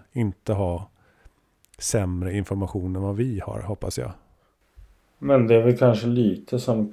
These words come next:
Speaker 2: Chris Mellon i början, så trodde han ju inte på det här heller, för då skulle han ha vetat om någonting.
Speaker 1: Mm.
Speaker 2: Så det påminner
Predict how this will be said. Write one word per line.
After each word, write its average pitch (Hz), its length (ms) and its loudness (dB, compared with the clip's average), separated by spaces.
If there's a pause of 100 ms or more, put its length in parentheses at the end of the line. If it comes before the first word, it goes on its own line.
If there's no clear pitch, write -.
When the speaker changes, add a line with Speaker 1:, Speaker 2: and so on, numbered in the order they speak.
Speaker 2:
Chris 104 260 -2
Mellon 117 460 2
i 104 60 4
början, 101 500 0
så 110 160 -12
trodde 98 300 0
han 98 100 2
ju 95 60 0
inte 90 180 -6
på 98 140 0
det 90 80 0
här 87 140 -2
heller, 98 360 0
för 87 160 -8
då 87 140 -4
skulle 101 280 -2
han 82 240 -4
ha 85 80 -6
vetat 85 320 -6
om 113 220 -2
någonting. - 440 -8 (920)
Speaker 1:
Mm. 92 360 -2 (1200)
Speaker 2:
Så - 140 -16
det 101 60 -6
påminner 101 680 -2